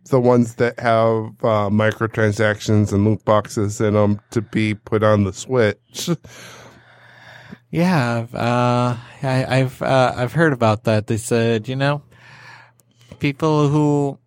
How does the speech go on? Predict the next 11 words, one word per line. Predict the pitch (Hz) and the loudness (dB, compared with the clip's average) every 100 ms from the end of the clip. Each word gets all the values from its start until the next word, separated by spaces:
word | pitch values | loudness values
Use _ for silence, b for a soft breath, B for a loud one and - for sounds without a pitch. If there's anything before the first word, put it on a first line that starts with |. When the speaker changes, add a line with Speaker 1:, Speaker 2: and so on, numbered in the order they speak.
| _ _ _ _ _ _ _ _ _ _ - - | _ _ _ _ _ _ _ _ _ _ -16 -2
Speaker 2:
people | 156 165 156 | -2 2 2
who | 156 | 2
play | 151 151 | 2 2
Switch | 147 - 165 - | 2 0 -2 -2
don't, | - 156 151 - 139 | -4 -4 -6 -10 -4
don't | 147 147 - | -2 -2 -2
care | 147 143 | -2 -2
for | - 151 | 0 2
our | 143 | 2
games, | 143 156 139 123 113 117 | 0 -2 -2 -4 -6 -6
and | 113 107 | -6 -6